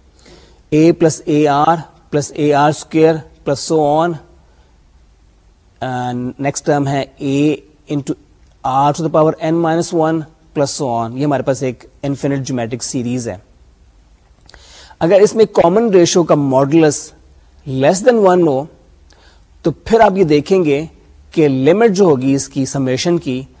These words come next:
that limit when n tends to infinity، اس میں R to the power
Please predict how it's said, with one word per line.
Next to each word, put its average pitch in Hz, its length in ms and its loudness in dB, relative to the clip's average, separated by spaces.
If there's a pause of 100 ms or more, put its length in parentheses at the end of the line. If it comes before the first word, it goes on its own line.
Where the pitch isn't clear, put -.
(640)
that 139 400 0 (800)
limit 156 220 2
when 147 220 0
n 156 120 0 (140)
tends 156 240 -2
to 147 60 0
infinity، 165 500 2 (1300)
اس 135 120 -4
میں - 200 -6
R 165 180 6
to 190 140 -2
the 190 140 2
power 170 180 6